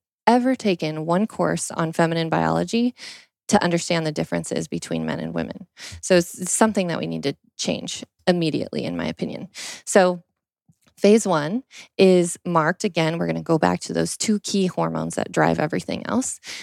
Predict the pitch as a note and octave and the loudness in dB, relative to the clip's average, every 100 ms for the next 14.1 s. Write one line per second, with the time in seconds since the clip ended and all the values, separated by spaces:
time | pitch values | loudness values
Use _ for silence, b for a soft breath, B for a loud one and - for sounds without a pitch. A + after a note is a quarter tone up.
0 | B - G3 G3+ G3+ G3 F3+ E3+ E3+ - | B 4 4 6 2 2 0 0 0 0
1 | D#3+ F3 E3 E3+ F#3+ A#3+ - E3+ F3 E3+ | 0 0 4 4 6 4 4 4 4 0
2 | A3 - - _ - F#3 - F3 - F#3 | -2 -6 -12 _ 0 2 4 0 0 -4
3 | F3 D#3 D#3 E3 - - F3 F3 A3+ A#3+ | -2 -2 -4 -8 -10 -8 -2 2 2 2
4 | - D3+ - F#3+ _ _ _ _ G3 F3 | -4 -8 -10 -16 _ _ _ _ 0 4
5 | F3 - A3+ A3 G3+ G3 C4 D#4 C4 F3 | 4 2 0 2 4 6 6 4 2 2
6 | E3+ - - F3 E3+ D#3+ E3+ B3+ B3+ - | 0 0 0 0 2 2 2 2 -2 -2
7 | D3 G3 B B B - F#3+ F#3 F#3 F3+ | -2 -2 B B B 0 2 4 4 4
8 | - _ _ _ _ - G#3+ - A3 F#3 | 0 _ _ _ _ 0 0 0 -8 -4
9 | D#3+ E3+ - F#3 - G#3 - D3+ D#3 A#3 | -4 -4 -8 -4 0 0 0 0 2 2
10 | B B - G3 F3+ F3+ G3+ - - F3 | B B 4 4 4 4 2 0 -4 -2
11 | E3+ F#3+ F#3 F3+ - E3+ D#3+ E3 D#3+ E3+ | -2 0 2 2 2 0 0 0 0 4
12 | C#4+ C#4+ - - - - - F#3+ _ _ | 4 4 0 -14 -14 -16 -18 -20 _ _
13 | - G3+ G3 G3 A3+ C#4+ G#3 F#3+ G#3 G3 | 2 4 6 6 6 4 4 2 4 2